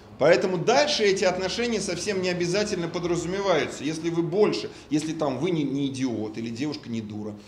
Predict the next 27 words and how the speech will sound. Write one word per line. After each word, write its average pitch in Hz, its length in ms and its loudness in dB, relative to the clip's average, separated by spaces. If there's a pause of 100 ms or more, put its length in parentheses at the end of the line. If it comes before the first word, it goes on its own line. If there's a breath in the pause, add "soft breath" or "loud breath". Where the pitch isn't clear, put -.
(260 loud breath)
вот, 113 240 -4
которая 127 320 0
включит 175 400 -6
там 135 140 -4
фантазию, 113 760 -4
она, 123 360 -4
знаете, 139 240 -6
как 113 160 -8
она 110 140 -8
говорит, 104 200 -12
я 123 100 -8
посмотрел 143 460 -4
на 156 120 -4
нее, 151 300 -2
увидел 151 340 -2
ее 147 100 -2
в 123 80 -8
глазах, 143 480 -2 (300 loud breath)
значит, 120 480 -8 (100)
э, 120 240 -2
свадьбу, 160 680 2
детей, 165 460 -2
внуков 151 420 -4
и - 40 -4
общую 139 260 -4
могилу. 131 400 -4 (680 loud breath)
М, 90 220 -12